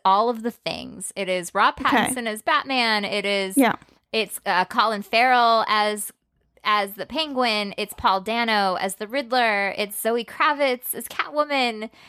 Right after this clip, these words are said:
Speaker 1: It's the aesthetic of the, the little teaser that we got. Um,
Speaker 2: I
Speaker 1: all
Speaker 2: didn't know Zoe Kravitz was gonna be Catwoman. That's kinda
Speaker 1: She
Speaker 2: cool.
Speaker 1: Yeah, she's such a babe.
Speaker 2: Yeah,
Speaker 1: Um,
Speaker 2: super babe.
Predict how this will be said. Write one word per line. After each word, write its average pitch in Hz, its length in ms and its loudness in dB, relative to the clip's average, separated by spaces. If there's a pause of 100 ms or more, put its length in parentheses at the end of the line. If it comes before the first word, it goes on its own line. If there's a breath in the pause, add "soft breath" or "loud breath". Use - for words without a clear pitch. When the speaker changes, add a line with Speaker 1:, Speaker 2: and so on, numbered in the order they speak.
(160 soft breath)
Speaker 1:
It's - 200 -2
the 220 160 0
aesthetic 285 500 0
of 226 160 -10
the, 214 280 -2 (200)
the 202 100 0
little 185 260 -8
teaser 277 500 -4
that 262 120 0
we 247 120 -4
got. 226 420 2 (180)
Um, 180 680 -2 (360)
Speaker 2:
I - 160 6
Speaker 1:
all - 80 6
Speaker 2:
didn't 698 160 6
know 349 160 10
Zoe 269 320 2
Kravitz 226 500 2
was 240 140 0
gonna 208 220 0
be 208 120 -2
Catwoman. - 540 -4
That's 220 220 0
kinda 381 200 2
Speaker 1:
She 196 80 0
Speaker 2:
cool. 208 320 -2
Speaker 1:
Yeah, 180 380 0
she's 190 500 -6
such - 500 -8
a 170 40 -8
babe. - 340 -8 (240)
Speaker 2:
Yeah, 185 420 4
Speaker 1:
Um, 160 100 -8
Speaker 2:
super 247 300 0
babe. 196 360 -6